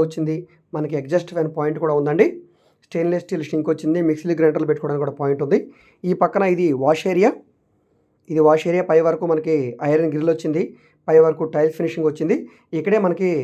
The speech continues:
వాషింగ్ మెషిన్ పాయింట్ కూడా ఇచ్చారండి. చూస్తున్నారు కదా, వాష్ ఏరియా స్పేస్ అంతా కూడా చాలా పెద్దగా వచ్చింది కాబట్టి వాషింగ్ మెషిన్ అవి పెట్టుకోవడానికి చాలా బాగుంటుంది. So, సేఫ్టీగా ఐరన్ గ్రిల్ కూడా ఉంది కాబట్టి ఎక్కడా కూడా ఎటువంటి పెండింగ్ వర్క్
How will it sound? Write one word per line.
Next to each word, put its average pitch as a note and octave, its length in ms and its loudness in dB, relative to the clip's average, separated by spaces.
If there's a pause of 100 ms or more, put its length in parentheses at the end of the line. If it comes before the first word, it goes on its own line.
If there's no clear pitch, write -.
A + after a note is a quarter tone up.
(400)
వాషింగ్ E3 300 4
మెషిన్ F3+ 260 -4
పాయింట్ D#3 200 4
కూడా D#3 160 0
ఇచ్చారండి. D#3 360 2 (120)
చూస్తున్నారు D#3+ 420 -2
కదా, E3+ 120 2 (360)
వాష్ D#3+ 220 2
ఏరియా D#3+ 180 2
స్పేస్ D#3 240 -2
అంతా D3 140 -2
కూడా D3+ 160 2
చాలా C#3+ 200 -2
పెద్దగా D#3+ 280 2
వచ్చింది D3+ 260 -2
కాబట్టి C#3+ 280 0 (360)
వాషింగ్ D3+ 280 0
మెషిన్ D3+ 180 -2
అవి C#3 120 0
పెట్టుకోవడానికి C#3+ 420 -2
చాలా C#3 220 0
బాగుంటుంది. C3+ 380 -2 (380)
So, F3 160 -8
సేఫ్టీగా D#3+ 400 2 (160)
ఐరన్ D#3+ 240 2
గ్రిల్ D#3+ 240 2
కూడా D#3 160 6
ఉంది C#3+ 160 2
కాబట్టి C#3+ 260 -2 (120)
ఎక్కడా E3 260 0
కూడా F#3 200 4
ఎటువంటి E3 340 -2 (160)
పెండింగ్ E3+ 320 0
వర్క్ - 120 -4